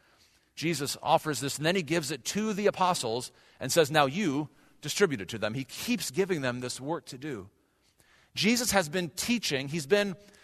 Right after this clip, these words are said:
discipling, he's been apprenticing his disciples when he sent them out in the first place, and also ga-, he gave them on-the-job training, right?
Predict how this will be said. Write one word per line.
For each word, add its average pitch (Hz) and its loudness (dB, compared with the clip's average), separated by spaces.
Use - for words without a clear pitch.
discipling, 165 4
he's 165 0
been 180 4
apprenticing 151 2
his 180 6
disciples 170 4
when 151 6
he 190 4
sent 208 10
them 208 6
out 202 12
in 196 4
the 202 6
first 165 2
place, 170 0
and 170 6
also 180 12
ga-, 165 10
he 180 6
gave 175 10
them 175 4
on-the-job 190 10
training, 135 2
right? 147 6